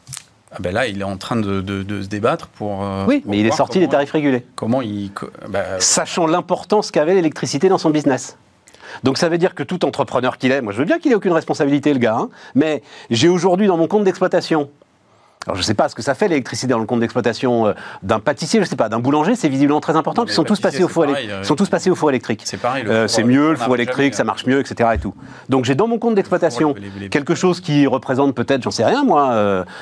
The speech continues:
Speaker 2: euh, cinquante, soixante pour cent de mes charges. Bon, allez, on va dire quarante pour cent parce qu'il y a le loyer et puis il y a les, il y a les salaires. Et je vais aller prendre un risque, je vais aller les mettre en risque, ces quarante pour cent.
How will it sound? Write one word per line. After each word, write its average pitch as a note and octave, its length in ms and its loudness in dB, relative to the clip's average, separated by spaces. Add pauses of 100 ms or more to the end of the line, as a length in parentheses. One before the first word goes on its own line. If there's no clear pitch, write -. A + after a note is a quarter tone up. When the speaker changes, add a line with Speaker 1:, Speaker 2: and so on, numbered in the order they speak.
(280)
Speaker 2:
euh, F#2 400 -2
cinquante, D#3 400 0
soixante D#3 260 0
pour C3 160 -4
cent C#3+ 140 2
de C3 60 4
mes C3 80 2
charges. C#4 360 -2 (220)
Bon, G2+ 160 -2
allez, G#2 160 2
on E2+ 40 -2
va F2+ 60 -2
dire F#2 140 -4
quarante A#2 240 -2
pour C3+ 160 -6
cent D#3 140 2
parce A2+ 120 -6
qu'il G#2 100 -6
y G2+ 60 0
a G2+ 40 0
le G2+ 60 -2
loyer G#2 360 2
et A#2 60 0
puis G2+ 140 -10
il - 20 2
y - 20 2
a F#2 60 0
les, F#2 120 -2
il F#2+ 40 -2
y G2+ 60 0
a G2+ 40 2
les G2 40 -4
salaires. G#3 280 -2 (520)
Et B2 80 2
je G#2 60 0
vais G#2+ 60 0
aller A#2 100 0
prendre C#3 300 -2
un C#3 80 2
risque, F3+ 360 0
je G#2+ 100 -6
vais A2 80 -2
aller A#2 120 0
les A2+ 80 2
mettre C3 240 -2
en D#3 60 2
risque, - 460 -2
ces - 140 -4
quarante D3+ 280 -4
pour - 140 -8
cent. C#4 180 -2